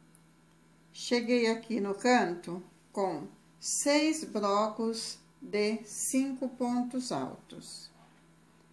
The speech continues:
Faço uma, duas, três,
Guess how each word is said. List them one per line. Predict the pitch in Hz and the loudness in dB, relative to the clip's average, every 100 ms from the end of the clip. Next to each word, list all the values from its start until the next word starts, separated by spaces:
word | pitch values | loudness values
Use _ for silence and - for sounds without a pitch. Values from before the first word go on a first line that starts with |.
| _ - - | _ -20 -20
Faço | - 196 151 143 - - - - - | -6 -2 0 -2 -6 -6 -8 -6 4
uma, | 247 277 294 294 302 302 - - - - | 6 6 6 6 6 2 -6 -20 -20 -20
duas, | - 226 190 196 202 214 220 214 - - - _ _ - | -12 -2 2 4 4 2 0 -2 -8 -16 -20 _ _ -4
três, | 180 185 185 185 196 - - | 0 4 6 4 2 -4 -8